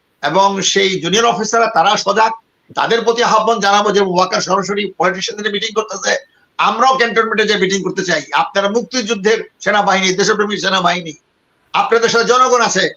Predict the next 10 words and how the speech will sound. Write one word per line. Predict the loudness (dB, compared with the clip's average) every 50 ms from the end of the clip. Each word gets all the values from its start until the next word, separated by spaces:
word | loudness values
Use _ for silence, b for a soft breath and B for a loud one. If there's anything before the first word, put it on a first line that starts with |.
| _ _ -2
আপনারা | 0 0 0 0 0 0 0 -2 0
কোনো | 0 2 2 4
অন্যায়ের | 2 2 2 2 2 2 0
কথা | 0 -2 -2 -4
শুনবেন | -4 -2 -2 -2 -2 0 0
না। | -2 -2 -4 -8 _ -20 -20 _ _ _ -4 -2 0
এবং | 2 4 4 4 2 0 0 -2
যে, | 0 0 -2 0 -2
যেসব | -2 0 2 2 2 2 0 -2
এনএসআই, | -2 0 -2 -2 0 0 0